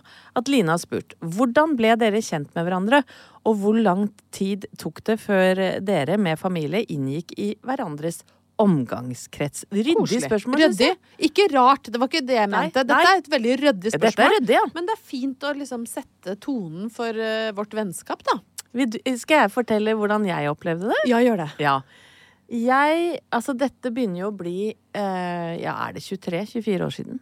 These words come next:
Speaker 2: Ja.
Speaker 1: Ja, det er det faktisk. Eh, jeg jobbet akkurat da som researcher, som det heter, i en, eh, redaksjon. Og det var,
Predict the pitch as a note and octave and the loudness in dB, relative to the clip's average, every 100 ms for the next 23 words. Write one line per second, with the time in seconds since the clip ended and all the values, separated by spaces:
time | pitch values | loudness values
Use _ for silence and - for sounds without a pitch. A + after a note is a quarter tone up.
0 | - E4+ - _ B3 G#3+ A#3 A#3+ B3+ F#3+ | -6 -6 -6 _ 2 2 0 -2 0 0
1 | F#3 F3+ - B3 - _ - - - - | -2 -10 -12 -16 -18 _ -20 -20 -20 -8
2 | - A3 A3+ G#3+ A3+ A#3 C4 E3+ G#3 - | 0 2 4 4 2 2 0 0 -4 -4
3 | - - _ A#3 G#3 F#3+ F3+ D3+ G3 A#3+ | -10 -10 _ 0 0 0 0 0 0 -2
4 | - F#3+ G3 F3 C#3+ C#3 - D#3+ - C4 | -2 0 0 -2 -6 -8 -8 -8 -6 -6
5 | B3 - G#3+ G3+ G3 F#3+ F#3+ F#3+ F#3+ F3+ | -8 -6 -4 0 2 2 0 -2 0 -2
6 | - C#4+ - - G#3 G#3 G#3 G3 G3 F#3+ | 0 -2 -2 -4 -2 -2 -2 -2 0 0
7 | F#3+ F#3 F#3 - - G#3 G3 G3 - D#4+ | 0 0 -2 -6 -6 -2 0 0 -2 -2
8 | B4 _ - - - - - G#3 G3 E3+ | -4 _ -20 -20 -20 -16 -2 -2 2 2
9 | F#3+ F#3+ D3+ D#3 G#3+ | 2 0 0 2 0